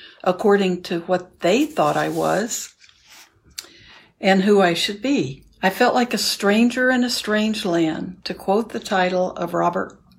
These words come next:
Robert Heinlein's well-known sci-fi book. As Gandin, my perceptive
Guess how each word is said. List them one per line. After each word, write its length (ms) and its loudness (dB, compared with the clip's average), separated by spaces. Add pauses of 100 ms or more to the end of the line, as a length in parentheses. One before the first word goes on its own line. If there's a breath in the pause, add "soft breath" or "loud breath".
Robert 540 -2 (340 loud breath)
Heinlein's 720 2
well-known 680 2
sci-fi 640 -4
book. 420 -14 (3250 loud breath)
As 180 0
Gandin, 800 2
my 220 -2
perceptive 960 -6